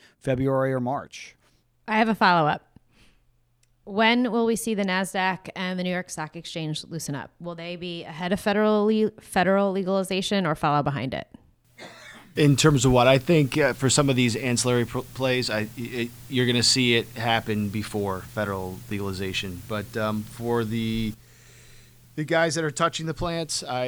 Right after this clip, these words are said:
Speaker 3: I think it's gonna be after federal <laughs> legalization. But who knows? I'm, I'm gonna side with Lewis here and say that I could be wrong. <laughs>
Speaker 1: I,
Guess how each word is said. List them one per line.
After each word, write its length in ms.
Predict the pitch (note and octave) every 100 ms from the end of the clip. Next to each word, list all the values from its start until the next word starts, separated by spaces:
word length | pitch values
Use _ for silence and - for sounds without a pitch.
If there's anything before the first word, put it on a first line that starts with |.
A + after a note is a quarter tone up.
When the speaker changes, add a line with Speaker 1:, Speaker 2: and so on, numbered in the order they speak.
| B2+
Speaker 3:
I 100 | B2+
think 380 | A2+ C3 A#2 -
it's 320 | C#3 A#2+ -
gonna 180 | B2+ A#2
be 460 | A#2 A#2 A2+ A#2 - -
after 600 | A#2 A2+ A2 A#2 G#2+ G#2 F#2+ - B3+
federal 540 | - A#2 G#2+ F#2+ F#2+
<laughs> 20 | F#2+
legalization. 760 | G#2 F#2+ F#2 F#2+ F2+ - F#2
But 200 | G2 A#2 - - - - - - - - - - - - -
who 100 | A#2
knows? 300 | C#3 B2 G2+
I'm, 100 | A#2
I'm 160 | A#2+ B2
gonna 220 | B2 A#2+ G#2+
side 380 | - - C3 A#2+
with 120 | A#2
Lewis 240 | B2+ A2+
here 240 | A#2 A2 G#2+
and 180 | G#2+ G2
say 200 | A2+ A2
that 100 | A2
I 80 |
could 160 | G#2 A2+
be 100 | A2
wrong. 280 | A2 A2 F2+ - - _ _ _ _ _ -
<laughs> 60 |
Speaker 1:
I, 1500 | E4 - - D4+ - - G3 - - G#3 - - G3 - G3+